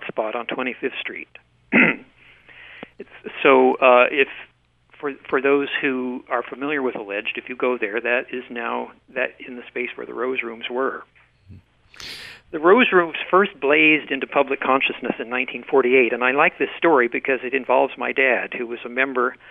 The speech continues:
of a barbershop quartet from Weber State. Uh, <clears throat> the Weber Wildlife Federation had an annual jollification party.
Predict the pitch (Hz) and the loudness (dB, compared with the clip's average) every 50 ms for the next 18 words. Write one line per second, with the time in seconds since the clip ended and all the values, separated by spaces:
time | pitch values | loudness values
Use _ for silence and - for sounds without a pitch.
0 | - - - - - - - - - _ _ _ _ 170 143 131 127 131 127 127 | -20 -20 -20 -20 -20 -20 -20 -20 -20 _ _ _ _ 2 4 6 6 4 2 0
1 | - - 131 - 135 139 165 190 170 143 139 - 143 135 - - - - 147 147 | -4 -4 0 2 4 4 4 4 4 4 4 4 4 2 0 -2 -4 -4 -4 -4
2 | - - 214 202 - - - - 139 127 131 135 131 139 120 - - - 175 170 | 0 -2 -2 -2 -2 -6 -10 -16 -12 -6 -6 -6 -4 -4 -6 -6 -4 0 0 0
3 | 147 - - - - - - _ _ _ _ _ _ _ _ - - 131 131 127 | 0 0 -4 -8 -10 -10 -10 _ _ _ _ _ _ _ _ 0 2 4 6 6
4 | 127 123 123 123 - - _ _ _ 226 240 - - 127 - - - - _ _ | 6 6 4 4 0 -8 _ _ _ -6 -2 0 0 0 0 -2 -8 -16 _ _
5 | _ _ _ _ _ _ _ _ _ _ 131 123 123 151 185 208 202 196 175 143 | _ _ _ _ _ _ _ _ _ _ -10 -6 -4 -2 0 4 4 4 4 4
6 | 151 147 156 160 160 151 127 120 113 113 - - - - 113 117 110 113 107 98 | 4 4 6 4 4 4 2 0 0 0 -4 -2 -2 -2 0 0 -4 -6 -2 2
7 | - - - 117 139 135 - - - - - - - - 147 131 127 131 131 - | 2 2 2 0 -6 -12 -12 -8 -6 -6 -6 -4 -2 0 2 2 2 2 0 0
8 | 135 135 151 160 156 151 147 143 131 - 135 139 135 135 - 123 - - 143 131 | 0 0 2 0 0 0 0 -2 2 2 2 2 2 0 -2 -2 0 0 2 4
9 | - - 131 120 - 120 107 - 92 92 - | 4 2 2 -2 -4 -4 -4 -4 -6 -12 -16